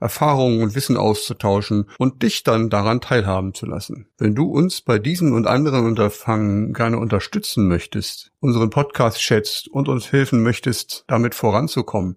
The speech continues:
dann kannst du das unmittelbar tun. Abonniere uns ganz einfach in der Podcast-App deiner Wahl.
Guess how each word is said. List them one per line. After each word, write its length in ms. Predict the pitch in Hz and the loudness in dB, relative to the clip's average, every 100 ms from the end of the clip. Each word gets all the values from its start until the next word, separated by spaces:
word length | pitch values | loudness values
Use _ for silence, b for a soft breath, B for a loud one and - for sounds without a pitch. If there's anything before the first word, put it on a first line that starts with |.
| b | b
dann 160 | - 156 | 0 0
kannst 300 | - 196 - | 2 0 0
du 20 | |
das 180 | 156 143 | 2 0
unmittelbar 680 | - 165 170 156 147 131 - | 2 2 2 2 0 0 -2
tun. 360 | - 101 92 - b b | -4 -4 -4 -8 b b
Abonniere 480 | 131 143 170 254 220 | 2 4 4 4 4
uns 220 | 202 - | 2 0
ganz 240 | 185 180 | -2 -2
einfach 460 | - 147 170 160 - | 0 0 2 -2 -2
in 100 | 135 | -2
der 100 | 131 | -2
Podcast-App 680 | - - - 135 - - - | -2 -4 -2 -4 -2 -8 -2
deiner 320 | 113 107 98 | -2 0 0
Wahl. 400 | 131 160 185 | 2 2 0